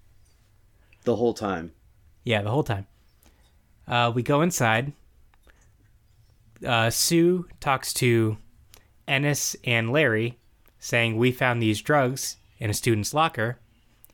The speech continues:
Speaker 2: Ennis pops them and then says, "Wait, you found these in a locker?" Spits 'em out. Which I don't understand what the joke was, because they do that again later.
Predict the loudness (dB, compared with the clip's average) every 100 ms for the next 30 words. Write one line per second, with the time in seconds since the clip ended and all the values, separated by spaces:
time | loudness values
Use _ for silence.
0 | _ _ _ -2 0 0 0 -2 -2 -2
1 | -2 -4 -10 _ -20 _ _ _ -4 0
2 | 0 0 -2 -4 _ -2 -2 -2 -8 -2
3 | 0 0 0 0 0 0 0 0 -2 -6
4 | _ _ _ _ _ _ _ _ _ -16
5 | -4 -2 0 0 0 -2 -8 _ _ _
6 | _ _ _ _ _ _ _ _ -2 -2
7 | 0 -2 0 0 0 0 0 0 0 0
8 | 0 0 0 -2 -2 -6 -6 -2 2 2
9 | 2 0 2 2 2 2 0 2 0 0
10 | -10